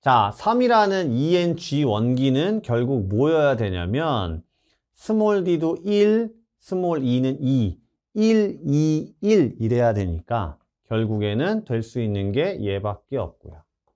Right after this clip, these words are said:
일, 이, 일 이렇게. 그럼 마지막 사가 이 친구고요. 이 친구는 라지 D가 없기 때문에 복제된 거니까 스몰 D는 이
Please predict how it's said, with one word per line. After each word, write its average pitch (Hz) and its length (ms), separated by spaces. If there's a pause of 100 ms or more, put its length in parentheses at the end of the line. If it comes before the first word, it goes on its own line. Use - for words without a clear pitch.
(720)
일, 139 460 (100)
이, 92 440
일 151 280
이렇게. 82 260 (1200)
그럼 110 200
마지막 117 500
사가 104 540
이 92 200
친구고요. 120 920 (180)
이 107 120
친구는 147 880 (760)
라지 156 380
D가 175 280
없기 131 340
때문에 139 640
복제된 160 580
거니까 101 600
스몰 165 400
D는 127 360
이 107 280